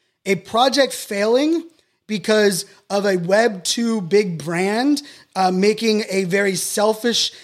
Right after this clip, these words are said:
and Web two play does in no way good for what I believe in and everything that I'm investing my time and my commitment to all of this, right? So I, I, what I would challenge everyone, when we're looking at,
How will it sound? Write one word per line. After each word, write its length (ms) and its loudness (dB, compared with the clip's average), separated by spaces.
and 220 -2
Web 300 2
two 220 -2
play 580 -2
does 220 2
in 200 2
no 240 2
way 540 -2
good 240 0
for 140 0
what 260 2
I 280 0
believe 460 -2
in 120 0
and 100 -4
everything 340 -2
that 160 -2
I'm 200 0
investing 460 -2
my 220 -2
time 440 -4
and 200 -2
my 200 2
commitment 480 -2
to 60 -4
all 400 2
of 140 -10
this, 260 -10
right? 220 -4
So 280 0
I, 180 0
I, 220 2
what 180 2
I 80 4
would 180 2
challenge 440 -2
everyone, 460 -2
when 180 -4
we're 140 -2
looking 400 0
at, 280 0